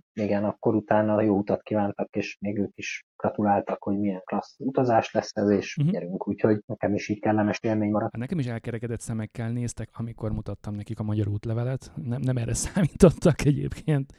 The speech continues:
Speaker 2: Ugye kanadai autó, meg kanadai rendszámos autó, ö, meg az úti okmányok is kanadaiak voltak. Egyetlen egy dolog volt magyar, az útlevelem. És akkor ott, ö, mondták, hogy oké, akkor kell egy ilyen, nem is tudom, hogy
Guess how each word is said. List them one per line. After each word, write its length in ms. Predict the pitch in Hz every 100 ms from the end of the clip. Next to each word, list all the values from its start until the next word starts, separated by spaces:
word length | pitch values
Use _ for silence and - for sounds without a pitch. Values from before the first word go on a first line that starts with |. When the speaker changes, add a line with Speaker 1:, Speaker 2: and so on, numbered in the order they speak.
| - - - -
Speaker 2:
Ugye 100 | 120
kanadai 440 | 113 127 113 113 113
autó, 340 | 113 113 117
meg 140 | 110
kanadai 360 | 98 107 107 104
rendszámos 460 | 107 107 110 110 107
autó, 440 | 107 101 104 104 _ _ _ _ -
ö, 280 | 98 98 98
meg 180 | 98 101
az 100 | 107
úti 200 | 113 113
okmányok 380 | 107 113 101 -
is 80 | -
kanadaiak 500 | 110 104 104 101 -
voltak. 300 | 101 107 -
Egyetlen 280 | 127 104
egy 60 | 104
dolog 220 | 104 101
volt 160 | 104 98
magyar, 200 | 107 95
az 100 | 95
útlevelem. 480 | 98 95 92 92 104 - - - - _
És 140 | -
akkor 200 | 104 -
ott, 200 | 101 98 -
ö, 360 | 101 101 98
mondták, 300 | 104 101 98
hogy 140 | 104 110
oké, 200 | 139 127
akkor 260 | 107 104
kell 220 | 98 104 98
egy 160 | 92
ilyen, 360 | 98 98 98 98 - - -
nem 140 | 98
is 60 | 95
tudom, 200 | -
hogy 60 | 98